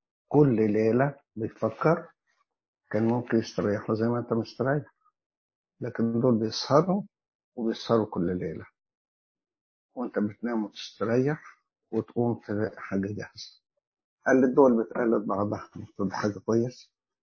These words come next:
مكتوب: "حسنة هي الغيرة في الحسنى". كون يقلده، فبيقلدوا حاجة كويس، مش حاجة ملهاش لازمة. إحنا خايفين. لا، إحنا محترسين، مش خايفين.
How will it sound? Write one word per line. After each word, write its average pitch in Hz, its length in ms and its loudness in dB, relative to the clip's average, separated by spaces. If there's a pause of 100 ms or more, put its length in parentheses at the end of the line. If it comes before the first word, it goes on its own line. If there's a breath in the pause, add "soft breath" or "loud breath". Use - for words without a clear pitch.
(280)
مكتوب: 160 500 0
"حسنة 135 640 -2 (160)
هي 107 60 -2
الغيرة 104 360 -2
في - 100 -12
الحسنى". - 400 -10 (180)
كون 147 200 -2
يقلده، 147 680 0 (920)
فبيقلدوا 117 520 -2
حاجة - 340 -6
كويس، - 300 -8 (260)
مش - 200 -14
حاجة - 340 -10 (540)
ملهاش - 400 -12
لازمة. - 160 -6 (760)
إحنا 110 220 -2
خايفين. 104 720 -2 (1200)
لا، - 300 -4
إحنا 120 280 -2
محترسين، 107 840 -2
مش - 120 -10
خايفين. 101 460 -8